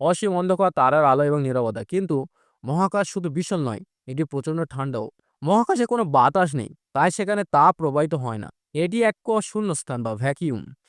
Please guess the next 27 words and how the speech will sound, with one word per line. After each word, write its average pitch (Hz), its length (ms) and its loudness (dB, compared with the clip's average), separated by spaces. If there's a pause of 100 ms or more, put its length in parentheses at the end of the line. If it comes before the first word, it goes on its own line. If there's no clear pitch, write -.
(140)
যেহেতু 233 340 2
তাপমাত্রা 190 520 4
নির্ভর 214 360 2
করে 220 220 2
কণার 165 440 0
গতির 139 360 -4
ওপরে, 135 320 -2 (500)
তাই 165 180 2
সেখানে 202 340 -2
কণা 139 300 -2
নেই। - 160 -6 (440)
সেখানে 208 340 0
তাপমাত্রা 160 420 2
নামতে 147 320 0
পারে 175 220 2
চরম 156 340 0
সীমায়, 123 360 -8 (440)
যেটা 143 160 0
কি 175 100 -2
অ্যাবসলিউট 165 440 0 (180)
টেম্পারেচার 156 480 -4
কাছাকাছি। 123 500 -6 (540)
মহাকাশে 196 400 2
সাধারণ 190 380 0
তাপমাত্রা 170 400 2
প্রায় 156 340 2 (540)
টু 214 80 -4